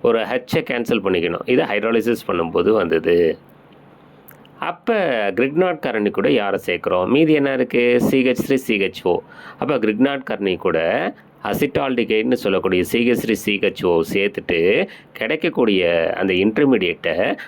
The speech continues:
ஹைட்ராலிசிஸ் பண்ணா எனக்கு ஈரணி ஆல்கஹால் கிடைக்கும். இது கான்செப்ட். சரிங்களா? இப்ப அந்த ஈக்குவேஷன் பார்க்கலாம். ஆ, டியர் ஸ்டூடெண்ட்ஸ், இப்ப பாருங்க. சி ஹெச் த்ரீ எம் ஜி பி ஆர், அதாவது மெத்தில் மெக்னீசியம் புரோமைடு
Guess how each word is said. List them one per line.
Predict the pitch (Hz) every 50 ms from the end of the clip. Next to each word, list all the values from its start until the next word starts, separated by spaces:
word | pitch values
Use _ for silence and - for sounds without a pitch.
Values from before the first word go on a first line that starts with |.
| - - -
ஹைட்ராலிசிஸ் | 110 127 143 - 175 160 147 113 107 95 - -
பண்ணா | - - 80 90
எனக்கு | 110 175 185 165 131 127 110
ஈரணி | 98 110 117 135 131 120 107
ஆல்கஹால் | 95 90 87 85 82 - - 101 101
கிடைக்கும். | - - - - - 78 - - - 98 87 85 78 78 - - - - -
இது | 117 123 135 - -
கான்செப்ட். | - - - 85 80 73 - - - 80 - - - - 87 80 80 73 78 - - - - - - -
சரிங்களா? | - 127 143 151 165 165 135 92 - - _ - - - - - - - - -
இப்ப | - 147 135 - 180
அந்த | 135 107
ஈக்குவேஷன் | 101 101 101 - - 92 87 - - 98 92
பார்க்கலாம். | - 82 78 - 87 85 - - - - - - - - - - - - - - - - - - - - - - - - - - - - _ _ _ _ _ - 110
ஆ, | 110 107 107 113
டியர் | 110 110 123 135 147 139 -
ஸ்டூடெண்ட்ஸ், | 131 113 110 127 160 -
இப்ப | 160 113 104 98
பாருங்க. | - - 104 101 101 98 95 95 113 156 220 302 - - - - - - - -
சி | - - - - 131 131
ஹெச் | 127 131 131 120 -
த்ரீ | - 127 135 120
எம் | 107 101 107 107
ஜி | 101 117 117
பி | 98 101 104 101 98
ஆர், | 98 107 123 160 165 - - -
அதாவது | 113 101 104 104 104 104
மெத்தில் | 101 98 95 - 120 110 110
மெக்னீசியம் | 104 95 98 98 101 98 - - 113 101 95 90
புரோமைடு | 98 95 92 90 92 90 90 90 87 95 107 143 -